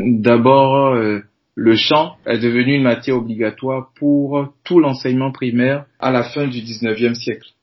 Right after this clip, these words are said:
Donc plus précisément, euh, dans l'enseignement primaire, c'est le vingt-huit mars dix-huit cent quatre-vingt-deux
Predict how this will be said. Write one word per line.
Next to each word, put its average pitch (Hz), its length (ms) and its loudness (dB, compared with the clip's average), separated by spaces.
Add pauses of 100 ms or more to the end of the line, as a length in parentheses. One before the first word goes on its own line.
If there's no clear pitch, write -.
Donc 117 160 -4
plus 156 140 -4
précisément, 135 840 0
euh, 104 500 -2 (180)
dans 127 140 0
l'enseignement 139 420 2
primaire, 139 460 -2
c'est 135 160 -2
le 120 140 0
vingt-huit 123 400 0
mars 127 280 -2
dix-huit 110 580 -4
cent 147 160 -6
quatre-vingt-deux 117 760 -2